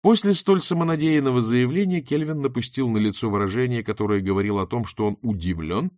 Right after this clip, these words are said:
но убеждён при этом, что Вики может петь лучше Бритни и Селин.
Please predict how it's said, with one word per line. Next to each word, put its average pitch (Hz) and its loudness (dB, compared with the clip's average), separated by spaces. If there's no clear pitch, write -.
но 196 6
убеждён 123 0
при 156 -2
этом, 196 0
что 180 0
Вики 151 0
может 143 0
петь 120 -2
лучше 110 -2
Бритни 107 -2
и 107 -4
Селин. 85 -4